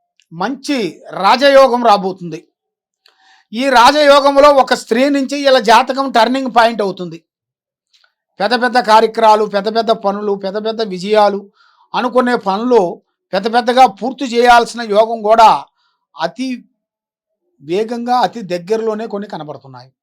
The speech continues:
కానీ ఏ కార్యక్రమైనా కానీ, ఏ పనైనా కానీ, ఎక్కడ పోయినా కానీ, మీ మనసులో అనుకున్న పనులు, చేయాల్సిన కార్యక్రమాలు, చేయాల్సిన ప్లానింగు ప్రాణం లాంటి స్నేహితుడు కానీ, బంధువు కానీ, మిత్రుడు కానీ ఎవరికి చెప్పి చేయొద్దు.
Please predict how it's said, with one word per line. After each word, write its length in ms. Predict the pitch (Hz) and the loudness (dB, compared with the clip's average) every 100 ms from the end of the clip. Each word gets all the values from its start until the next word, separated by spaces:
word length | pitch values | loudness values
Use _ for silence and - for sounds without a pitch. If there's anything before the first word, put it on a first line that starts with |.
| _ _ _ _ _ _ _ _ | _ _ _ _ _ _ _ _
కానీ 560 | 214 269 302 240 190 - _ _ | 4 4 4 -2 -6 -12 _ _
ఏ 180 | 175 262 | 0 2
కార్యక్రమైనా 840 | 262 233 277 285 277 277 277 277 269 | 4 4 4 2 0 4 4 4 6
కానీ, 280 | 247 240 | 4 4
ఏ 220 | 262 240 247 | 2 4 4
పనైనా 480 | 240 233 269 269 | 4 0 0 0
కానీ, 340 | 262 226 226 247 254 208 | 2 4 2 -4 -8 -10
ఎక్కడ 240 | 190 262 233 | -4 -2 0
పోయినా 300 | 233 247 247 | 0 2 2
కానీ, 320 | 220 208 214 277 _ _ _ _ _ - | 2 0 -2 -14 _ _ _ _ _ -14
మీ 160 | 208 | -10
మనసులో 580 | 226 180 214 254 285 294 | -8 -6 -6 -6 -2 0
అనుకున్న 420 | 233 247 254 240 | 0 -2 -8 -8
పనులు, 460 | 247 - 190 220 220 - | -8 -6 -6 -6 -10 -8
చేయాల్సిన 560 | 180 233 233 226 - 220 | -4 -2 -2 -2 -8 -10
కార్యక్రమాలు, 840 | 180 190 208 214 202 208 202 - _ _ _ | -6 -6 -6 -6 -4 -4 -10 -18 _ _ _
చేయాల్సిన 600 | - 185 254 262 247 - 247 | -10 -2 4 4 2 -4 -10
ప్లానింగు 840 | 196 185 208 233 226 220 190 156 _ _ _ _ _ - | -6 -2 -2 -4 -8 -8 -10 -12 _ _ _ _ _ 0
ప్రాణం 420 | 196 226 269 277 | 2 2 2 0
లాంటి 440 | 277 262 254 240 | 4 4 4 0
స్నేహితుడు 580 | 226 - 214 240 202 247 | -8 -8 -4 -4 -6 -6
కానీ, 280 | 226 220 226 | 0 0 0
బంధువు 380 | 226 202 220 226 | -4 -6 -6 -6
కానీ, 240 | 214 208 226 | -4 -4 -6
మిత్రుడు 360 | 190 170 226 | -12 -12 -14
కానీ 180 | 220 233 | -12 -12
ఎవరికి 360 | 208 196 196 208 | -10 -12 -14 -16
చెప్పి 340 | 202 190 233 | -16 -18 -20
చేయొద్దు. 400 | - 135 113 _ | -20 -20 _ _